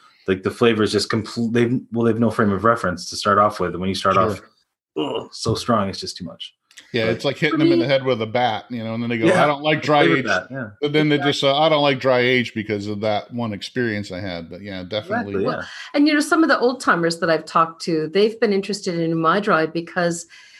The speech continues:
Speaker 3: they say as they got older, digesting, you know, the typically open air aged beef is harder 'cause it has a lot more funk to it.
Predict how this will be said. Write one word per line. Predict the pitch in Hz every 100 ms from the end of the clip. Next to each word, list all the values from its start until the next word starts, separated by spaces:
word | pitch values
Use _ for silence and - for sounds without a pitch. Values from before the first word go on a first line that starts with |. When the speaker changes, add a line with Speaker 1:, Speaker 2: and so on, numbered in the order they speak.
| - _ -
Speaker 3:
they | 214
say | 233 220
as | 220 226
they | 254
got | 233 208 208
older, | 214 247 208 180 175 - -
digesting, | 196 196 214 208 - - 277 277 269 262 -
you | 220
know, | 208
the | 190 185 185 _ _ -
typically | 240 233 226 208 196 185
open | 202 208 220
air | 185 180 180
aged | 180 175 - -
beef | 208 214 208
is | 196 175
harder | - 202 220 170 -
'cause | - 175
it | -
has | - 262
a | 226
lot | 185 -
more | 202 180
funk | 180 226 240 -
to | 170
it. | 135 123